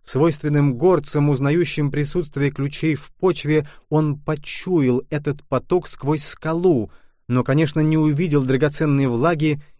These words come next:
и не утолил ею жажды. Вскоре оказалось, что если мы будем идти дальше, то опять отдалимся от ручья, потому что журчание его начало ослабевать.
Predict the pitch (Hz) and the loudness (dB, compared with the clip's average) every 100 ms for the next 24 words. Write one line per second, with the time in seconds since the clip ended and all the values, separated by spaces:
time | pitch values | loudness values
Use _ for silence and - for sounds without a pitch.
0 | _ 156 160 160 156 147 139 135 170 151 | _ 0 2 2 0 -2 -2 2 2 0
1 | 131 143 151 147 104 85 - - _ _ | 0 -2 -2 -6 -6 -10 -16 -20 _ _
2 | _ _ _ _ _ _ _ - - 139 | _ _ _ _ _ _ _ -6 2 4
3 | 143 143 135 156 147 147 135 143 147 147 | 4 2 2 4 2 0 -4 -2 -4 0
4 | 143 143 143 139 139 135 120 147 165 147 | 0 0 0 0 -2 -4 -2 0 -2 -2
5 | 165 156 147 - _ - 151 147 160 156 | 0 -2 -2 -20 _ 0 0 2 0 0
6 | 156 147 131 147 156 147 147 147 147 - | -2 -2 -2 0 -2 -2 -4 -4 -8 -8
7 | 143 147 98 - - _ _ - 127 147 | -6 -4 -6 -10 -20 _ _ -4 0 0
8 | 147 139 135 135 - 160 165 160 151 143 | 2 0 0 -2 -4 -4 -2 -2 -2 0
9 | 135 139 151 131 139 139 143 135 127 - | 0 0 0 0 -2 -4 -6 -6 -8 -8
10 | 139 143 110 - | -8 -8 -10 -16